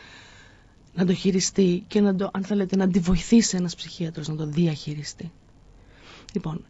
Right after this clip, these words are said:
επ' αυτού του ζητήματος θα αναφερθεί ο κύριος, ε, Μπουρνάκας. Πιστεύω ότι θα είναι μια <clears throat> ωραία ενημερωτική εκδήλωση.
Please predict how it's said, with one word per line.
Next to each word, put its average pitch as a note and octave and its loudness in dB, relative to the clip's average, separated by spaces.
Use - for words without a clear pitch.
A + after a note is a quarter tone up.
επ' F3 -4
αυτού A3+ -2
του A3+ -2
ζητήματος A3+ 0
θα G3 -4
αναφερθεί F#3 -4
ο G#3 0
κύριος, G#3 -4
ε, F3 -8
Μπουρνάκας. D#3+ -10
Πιστεύω C4+ 10
ότι G3+ 6
θα G#3+ 4
είναι C#4 8
μια C4+ 8
<clears throat> - 6
ωραία G3+ 6
ενημερωτική E3 2
εκδήλωση. E3+ -6